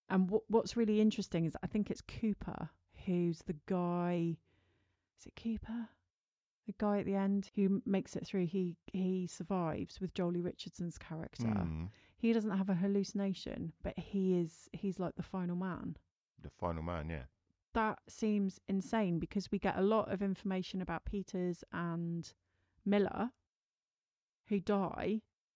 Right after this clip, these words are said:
Speaker 1: but we don't get anything about Cooper. He's called Cooper,
Speaker 2: Yeah,
Speaker 1: right?
Speaker 2: yeah.
Speaker 1: Yeah. Yeah, so that bugged me a little bit because it felt like it was, we were putting emphasis on the wrong characters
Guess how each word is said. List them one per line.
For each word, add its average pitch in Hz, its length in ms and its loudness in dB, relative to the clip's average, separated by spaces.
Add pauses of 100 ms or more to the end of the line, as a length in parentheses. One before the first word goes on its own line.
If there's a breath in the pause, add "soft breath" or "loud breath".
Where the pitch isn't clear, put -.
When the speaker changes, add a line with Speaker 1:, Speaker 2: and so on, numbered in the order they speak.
(260)
Speaker 1:
but - 100 -4
we 208 80 0
don't 226 180 4
get - 120 -4
anything 214 280 0
about 214 200 0
Cooper. 196 460 -2 (260)
He's 240 140 -4
called 285 160 2
Cooper, 170 460 2
Speaker 2:
Yeah, 135 120 -6
Speaker 1:
right? 226 240 2 (240)
Speaker 2:
yeah. 208 60 0
Speaker 1:
Yeah. 165 120 2 (1900 soft breath)
Yeah, 247 200 10
so 247 160 4
that 269 220 6
bugged 202 220 4
me 170 120 2
a 170 40 2
little 175 200 0
bit 175 280 0
because 208 280 -2
it 226 80 2
felt 247 320 4
like 196 260 2
it 202 120 2
was, 196 500 6
we 208 180 6
were 196 320 6 (100)
putting 185 800 2 (120)
emphasis 202 560 2
on 180 120 4
the 180 80 4
wrong 180 720 4 (840)
characters 233 840 2